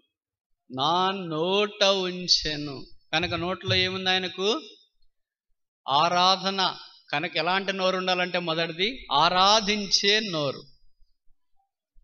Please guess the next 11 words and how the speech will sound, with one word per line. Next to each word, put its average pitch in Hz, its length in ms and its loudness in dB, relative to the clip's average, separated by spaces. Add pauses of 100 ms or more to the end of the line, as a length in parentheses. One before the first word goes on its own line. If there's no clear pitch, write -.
(260)
మనకి 160 400 -2
ఈ - 20 -2
నోరు 170 240 -4
తప్ప 170 240 -2
ఇంక 170 180 -4
అన్ని 165 200 0
నోర్లు 165 320 -2
ఉంటాయి. 147 300 0 (840)
దేవుని 190 300 -2
మనం 190 280 -2
కూర్చున్నా, 185 800 -4